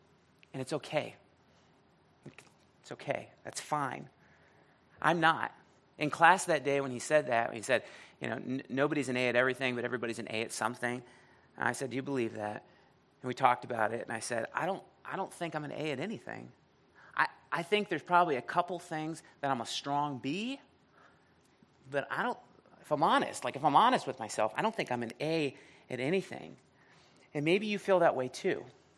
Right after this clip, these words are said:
And maybe, maybe if you're honest with yourself, right, and, and, and you're not trying to impress people and get yourself to believe something, then maybe you feel that way too. Like, "I don't, I don't know if I'm exceptional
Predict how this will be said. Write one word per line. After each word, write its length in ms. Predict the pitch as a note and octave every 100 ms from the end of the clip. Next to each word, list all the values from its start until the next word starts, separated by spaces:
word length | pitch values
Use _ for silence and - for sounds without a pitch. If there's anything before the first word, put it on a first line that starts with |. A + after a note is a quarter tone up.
| _ _ _ _ _ - -
And 120 | E3+
maybe, 280 | G3 A#3+ - -
maybe 340 | E3+ G3+ F3
if 160 | F3 F3
you're 120 | D3+
honest 420 | C#3 D#3 F#3 G3 -
with 180 | F#3
yourself, 640 | F3+ E3+ - G2 F#2+ - - _ _ _
right, 320 | - B2+ D3 - - - -
and, 160 | C#3+ D3
and, 240 | D3 D3+
and 100 | C#3+
you're 100 | C#3+
not 160 | D3+ D#3+
trying 240 | F#3 F3 D#3+
to 80 |
impress 460 | D3 C3 - E3+ -
people 560 | - C3+ A#2 A2+ A#2 - -
and 120 | C#3
get 120 | C3 E3
yourself 380 | D#3+ E3+ D3+ -
to 100 | C3
believe 460 | C3 B2+ D#3+ E3+
something, 720 | - - A2 G#2+ G2 G#2 A2 B2 _ _ _ _ _ _ _ _ _ _
then 120 | -
maybe 220 | C#3+ E3+ F3+
you 100 | F3+
feel 200 | F3 D3+
that 160 | C#3
way 100 | C3+
too. 320 | B2 F#3 D#3+
Like, 180 | B2 A#2+ -
"I 40 |
don't, 140 | E3+ G3+ - -
I 60 | G#3+
don't 100 | G3+
know 60 |
if 120 | C3 G#2+
I'm 100 | F#2
exceptional 1080 | - - - - A3 - - F2 F#2+ G#2